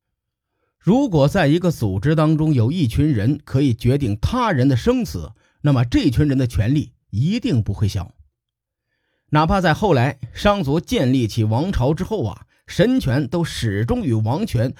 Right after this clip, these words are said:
并驾齐驱，甚至是分庭抗礼。公元前，呃，很多很多年啊，呃，商族就出现了一个统治者，这个人叫商汤。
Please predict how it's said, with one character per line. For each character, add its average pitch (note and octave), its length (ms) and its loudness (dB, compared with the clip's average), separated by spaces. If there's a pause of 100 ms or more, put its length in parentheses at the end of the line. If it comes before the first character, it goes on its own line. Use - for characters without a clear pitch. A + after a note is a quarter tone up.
(120)
并 C#4+ 300 -2
驾 C3+ 280 -4
齐 A2+ 180 -2
驱， A#2+ 280 -4 (200)
甚 G#3 260 -4
至 D3 80 -2
是 C3 200 -4 (160)
分 D#4+ 240 -6
庭 F3+ 180 0
抗 B2 220 0
礼。 - 300 -12 (1160)
公 C4 200 2
元 B3+ 140 4
前， G#3 640 2 (680)
呃， A2+ 140 0
很 A#2 200 0
多 E3+ 100 2
很 D3 100 0
多 B2 120 2
年 G2 160 -2
啊， - 240 -4 (600)
呃， C3+ 160 2
商 A#3 300 0
族 D3 140 -2
就 D3+ 100 0
出 D#3+ 180 0
现 C3+ 140 4
了 A#2+ 60 4
一 B2+ 40 2
个 B2 80 0
统 G2 200 -4
治 A#2+ 120 0
者， - 140 -6 (480)
这 E3 160 2
个 B2 60 2
人 B2 180 2
叫 B2 140 -2
商 D#3+ 240 -2
汤。 D#3 260 -4